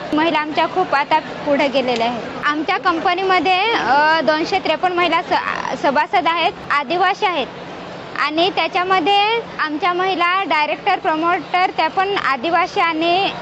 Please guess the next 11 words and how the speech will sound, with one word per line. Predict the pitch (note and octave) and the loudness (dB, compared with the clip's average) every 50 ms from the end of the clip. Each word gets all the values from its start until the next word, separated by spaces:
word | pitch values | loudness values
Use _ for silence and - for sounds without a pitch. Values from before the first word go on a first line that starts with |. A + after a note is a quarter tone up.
| - - - | -10 -8 -4
आमच्या | A3 C#4 D4 C#4+ - F4+ | -4 -4 -4 -2 -2 -2
कंपनीचे | F#4 D#4 D#4 D4+ C#4 F4+ E4+ F4 F4+ - F#4 F#4 | -2 0 -2 -2 0 0 0 0 0 -2 -2 -4
सीईओ | - - F4 D#4+ | -2 0 2 2
आहेत | E4 F4+ F#4 F4+ - | 4 2 0 0 0
ते | D#4+ - | 0 0
सुद्धा | - - F4+ - - F4 E4+ E4+ - - - - - | 0 -4 -6 -2 0 2 2 2 2 0 -4 -8 -4
आदिवासीच | - C4 B3 B3 D4 D4+ D#4 E4 D#4+ F4 E4 - | -4 -2 0 2 4 4 4 4 2 -2 -2 0
आहेत. | D#4+ D4+ D#4 D4 E4 F#4 - - - - - - | 0 0 2 0 0 -2 -4 -10 -12 -8 -2 0
काम | E4+ E4 F4+ G4+ | 0 0 0 -2
तर, | F#4 - G4+ F#4+ F#4+ G4 | -2 0 0 2 2 2
अ, | F#4 F#4 F4+ F4+ F4+ G4 | 2 4 4 4 4 2